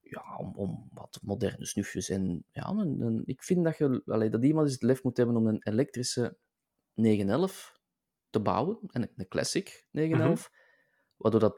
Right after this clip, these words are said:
Speaker 1: die zware motor, allee, zwaar, gewoon, hè, relatief het, het
Speaker 2: Ja, ja, ja.
Speaker 1: gewicht verplaatst wordt, om dat gewoon eens te zien, rijdt dat leuk?
Speaker 2: Mhm.
Speaker 1: Als in leuker, of, hè, minder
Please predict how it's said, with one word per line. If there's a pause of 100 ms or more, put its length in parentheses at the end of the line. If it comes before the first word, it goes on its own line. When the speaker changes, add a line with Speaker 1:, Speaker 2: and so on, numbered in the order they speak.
Speaker 1:
die
zware
motor,
allee,
zwaar,
gewoon,
hè,
relatief
het,
het
Speaker 2:
Ja,
ja,
ja.
Speaker 1:
gewicht
verplaatst
wordt,
om
dat
gewoon
eens
te
zien, (1080)
rijdt
dat
leuk? (720)
Speaker 2:
Mhm.
Speaker 1:
Als
in (100)
leuker,
of,
hè, (160)
minder